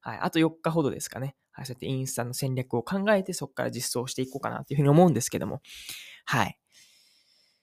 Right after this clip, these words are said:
なんかいいアイデアありますかね？<laughs> はい、なんかあればちょっと教えてくださいっていうか、僕もね、あの、今学んでいる身なので、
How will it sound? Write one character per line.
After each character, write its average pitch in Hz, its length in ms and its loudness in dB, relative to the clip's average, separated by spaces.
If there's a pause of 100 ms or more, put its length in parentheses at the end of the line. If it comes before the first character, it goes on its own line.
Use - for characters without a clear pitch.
(120)
な 160 120 4
ん - 20 -2
か 156 100 -2
い 110 60 0
い 92 80 2
ア 117 80 2
イ 156 80 2
デ 120 120 0
ア - 60 -8
あ 120 60 -6
り 120 100 -6
ま 131 80 -6
す - 100 -6
か - 60 -8
ね？ - 140 -4 (680)
<laughs> - 640 -10
は 123 160 2
い、 117 60 4
な 127 80 6
ん 120 60 0
か 107 100 4
あ 123 60 6
れ 135 80 6
ば 110 200 4
ち 110 120 -6
ょ - 20 -6
っ - 40 -16
と 62 640 -4
教 139 100 0
え 127 40 0
て 123 80 -4
く 123 60 0
だ 123 100 -4
さ 123 100 -6
い - 40 -6
っ - 20 -12
て - 180 -18
い - 40 -10
う - 20 -12
か、 - 160 -10
僕 139 240 0
も 160 140 6
ね、 165 240 2
あ 135 100 -4
の、 123 100 -4
今 120 140 -4
学 127 260 0
ん 131 60 0
で 127 80 2
い - 20 2
る 127 80 0
身 135 120 2
な 117 80 2
の 123 100 -4
で、 - 160 -4